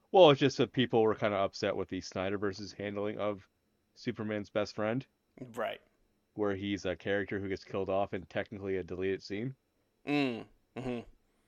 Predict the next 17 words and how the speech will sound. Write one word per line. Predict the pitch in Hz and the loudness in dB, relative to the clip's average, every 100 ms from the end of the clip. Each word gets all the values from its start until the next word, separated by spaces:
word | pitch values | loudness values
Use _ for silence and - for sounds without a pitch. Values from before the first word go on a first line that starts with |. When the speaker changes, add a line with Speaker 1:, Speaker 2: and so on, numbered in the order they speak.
| _ _ - | _ _ -14
Speaker 1:
'Cause | 98 143 | -12 -10
it's | 87 95 | -10 -8
like, | 92 | -2
"Oh, | 151 156 | 0 2
yeah, | 160 127 | 2 2
that | 110 | 2
random | 113 131 123 | 2 2 0
guy. | 131 120 92 | 0 0 0
<laughs> | |
Yeah, | 180 143 - | -2 -2 -4
yeah, | 160 143 | -4 -2
that | 123 | -4
was | 107 | -4
Jimmy | 139 120 | -4 -2
Olsen, | 113 120 104 | 0 -2 -4
I | 87 | -4
guess." | 90 - - | -6 -6 -12